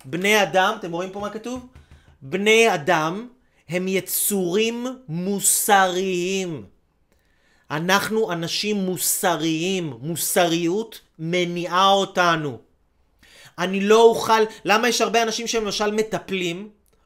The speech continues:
או אנשים שהם עוז-, עובדים בריפוי, או הם עובדים במתן שירות ועזרה לאנשים אחרים, והם מרגישים לא נוח למכור את השירותים שלהם? למה, למה, למה,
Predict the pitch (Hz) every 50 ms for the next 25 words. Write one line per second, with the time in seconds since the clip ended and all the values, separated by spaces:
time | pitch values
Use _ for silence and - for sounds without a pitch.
0 | _ 165 165 165 170 165 196 202 - 214 202 190 185 160 - - - 190 180 -
1 | - 175 151 151 202 202 196 190 190 180 185 175 - - - 208 202 202 208 214
2 | 220 226 - _ _ _ _ _ - - - _ - 175 185 185 185 170 147 139
3 | 208 214 208 214 202 196 196 - 208 208 202 - 208 180 190 214 214 185 170 190
4 | 180 160 143 175 180 196 202 196 190 185 - - 196 190 185 - - 165 151 165
5 | 175 190 220 214 _ _ _ _ _ _ - _ _ - - 147 190 185 185 190
6 | 175 - 226 226 220 220 214 214 220 220 208 208 214 226 226 226 - 226 214 202
7 | 202 196 - - - 220 220 220 220 220 220 220 226 247 240 - - _ _ _
8 | - 185 180 - 190 - - - 208 190 185 196 196 202 240 240 254 247 - 262
9 | 233 208 170 151 160 180 196 226 226 - 190 196 202 208 190 196 208 220